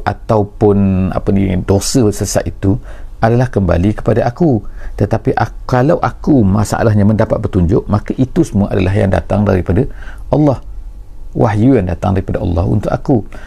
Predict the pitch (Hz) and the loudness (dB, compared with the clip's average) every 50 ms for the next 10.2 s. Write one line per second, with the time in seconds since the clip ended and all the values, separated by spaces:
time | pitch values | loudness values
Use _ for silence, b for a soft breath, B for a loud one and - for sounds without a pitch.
0 | B B B - - 180 - - - - 147 113 113 131 156 170 160 147 135 139 | B B B -2 -2 0 0 -2 0 0 2 2 2 2 2 2 2 2 0 0
1 | - 147 139 131 107 95 85 82 80 78 78 78 80 80 78 85 78 78 - B | 2 2 2 4 4 4 2 2 2 2 2 2 0 0 0 0 -2 -2 -4 B
2 | B B B B B B 117 127 151 147 120 - 110 113 107 - - 113 104 101 | B B B B B B 0 2 2 0 0 0 0 -2 -2 0 0 2 2 4
3 | 107 - - - - 82 80 82 - 110 117 131 131 120 131 123 117 - - - | 2 2 0 -2 -2 -2 -2 0 0 0 0 0 0 0 -2 -2 -4 -2 -2 0
4 | 98 87 85 82 78 - 107 123 127 127 120 117 113 113 110 104 - 107 113 - | 0 0 2 0 0 0 0 2 2 2 4 4 4 2 2 0 0 -2 -2 -2
5 | 98 - - 92 87 82 76 85 90 90 - 101 98 98 - 104 101 95 87 - | -4 -4 -2 0 0 0 0 -2 -4 -4 -2 -2 -2 0 0 0 2 2 0 -4
6 | - - 95 90 87 82 85 85 82 80 80 80 80 87 90 80 - B B B | -4 -4 -4 -2 0 0 0 2 2 2 0 0 0 -2 -2 -4 -4 B B B
7 | B B B B 110 110 127 127 123 - - 151 131 117 117 110 107 101 - 113 | B B B B 0 2 2 0 0 -2 0 2 2 4 4 2 2 2 2 2
8 | 113 113 117 131 - - - 113 110 95 - 101 101 98 98 - 101 - - - | 2 4 4 2 0 0 0 0 0 2 2 2 2 2 2 2 0 -2 -2 -4
9 | - - 98 87 82 82 - 135 131 - - 165 - - 120 120 135 - - - | -2 -2 0 0 0 -2 -2 -2 -2 0 0 0 0 0 0 2 2 0 0 0
10 | - 90 82 | -2 -2 -2